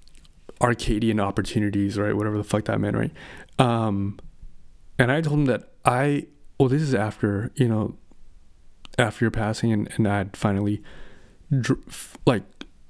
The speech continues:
cemented my conclusion about Rosemead. I said that I'm, I'm, I would not be as grounded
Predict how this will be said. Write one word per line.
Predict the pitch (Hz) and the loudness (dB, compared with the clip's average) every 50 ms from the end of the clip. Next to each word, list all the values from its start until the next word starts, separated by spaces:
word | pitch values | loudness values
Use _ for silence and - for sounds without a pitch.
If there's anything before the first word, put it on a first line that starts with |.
| - - - | -18 -8 -4
cemented | - - - 143 127 127 123 120 - 135 | 0 2 2 4 4 4 2 2 0 2
my | 123 120 117 | 2 2 0
conclusion | 113 - 123 113 - - 127 120 113 123 120 | 0 0 -2 -2 2 2 2 2 2 2 0
about | 113 107 110 107 | 2 2 2 2
Rosemead. | 113 110 110 110 113 117 110 107 104 104 104 - - - - - - - - - - - - - - - - - - - - - - | 2 2 0 0 2 2 2 2 0 0 -4 -8 -16 -20 -20 -20 -20 -20 -20 -20 -20 -20 -20 -20 -20 -20 -20 -20 -20 -18 -14 -6 -2
I | - 139 135 | 0 0 2
said | - 170 165 | 2 2 2
that | 160 175 | 4 4
I'm, | 175 165 156 151 - - | 4 2 2 0 0 2
I'm, | 151 143 147 151 147 143 143 - - - - - - - - - - - - - - | 2 2 4 4 2 2 0 -2 -6 -12 -18 -20 -20 -20 -20 -20 -20 -20 -8 -2 0
I | 127 123 | 2 2
would | 120 127 127 | 4 2 2
not | 127 135 147 156 156 156 - | 2 2 2 0 -2 -2 0
be | 147 139 135 131 131 131 131 131 - _ _ - - - - - - - - - - - - - - - - - | 2 2 2 2 2 0 -2 -4 -8 _ _ -20 -20 -20 -20 -20 -20 -20 -20 -20 -20 -20 -20 -18 -16 -2 2 4
as | 127 127 120 117 | 4 4 4 0
grounded | 113 - 113 113 113 120 135 147 127 110 98 95 98 98 104 - - | 0 0 0 2 2 2 2 2 2 0 0 -2 -2 -4 -8 -10 -12